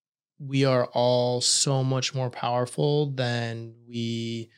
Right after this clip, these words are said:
are told and given credit for. And this, for me, is a practice that everybody can do that can help you tap into that on a much deeper level. And, uh,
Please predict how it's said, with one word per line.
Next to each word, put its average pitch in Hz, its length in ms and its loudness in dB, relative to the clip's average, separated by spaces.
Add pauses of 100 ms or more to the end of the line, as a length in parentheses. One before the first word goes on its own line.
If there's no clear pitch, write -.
(360)
are 117 120 -4
told 165 560 2
and 131 200 2
given 123 280 0
credit 123 340 -2
for. 147 680 0 (120)
And 120 600 -4 (160)
this, 131 320 2
for - 180 -2
me, 123 360 -2
is 120 140 -4
a 120 80 -8
practice 120 580 -2
that - 240 -4 (140)
everybody 143 800 2
can 156 200 2
do 165 380 4
that 131 160 0
can 123 100 -4
help 117 320 -6
you 123 80 -8
tap 117 340 -6
into 120 220 -4
that 143 200 2
on 131 120 -2
a 120 40 -6
much 117 340 -6
deeper 123 320 -4
level. 135 520 -4 (580)
And, 117 600 -2
uh, 113 460 -4